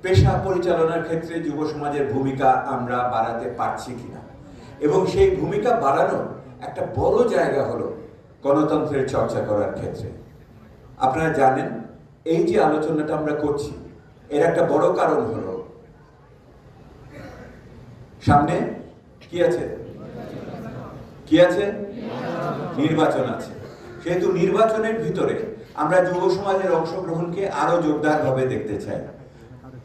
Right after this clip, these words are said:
আশা করি নির্বাচন নিয়ে যে সমস্ত সংশয় বা বিভ্রান্তি বা যে সমস্ত উদ্বেগ আছে, সেগুলো আগামী দিনে কেটে যাবে। উদ্বেগ তো আছে, আছে না? আছে।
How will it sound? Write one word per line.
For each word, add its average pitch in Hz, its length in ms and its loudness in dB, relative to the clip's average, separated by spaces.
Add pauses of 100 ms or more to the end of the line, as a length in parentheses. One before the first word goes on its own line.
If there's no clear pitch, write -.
(680)
আশা - 280 8
করি 165 200 0
নির্বাচন 151 480 -2
নিয়ে 135 240 -4
যে 147 160 -2
সমস্ত 151 500 0
সংশয় 147 640 2 (480)
বা - 180 2
বিভ্রান্তি 147 760 0 (300)
বা 131 140 2
যে 156 200 4
সমস্ত 160 360 -2
উদ্বেগ 170 580 4
আছে, - 240 -4 (460)
সেগুলো 127 440 -2
আগামী 120 360 0
দিনে 107 260 -2
কেটে 131 300 2
যাবে। - 400 -2 (120)
উদ্বেগ 135 380 2
তো 131 100 2
আছে, - 240 -2 (200)
আছে 117 220 -2
না? - 160 0 (1200)
আছে। - 300 -6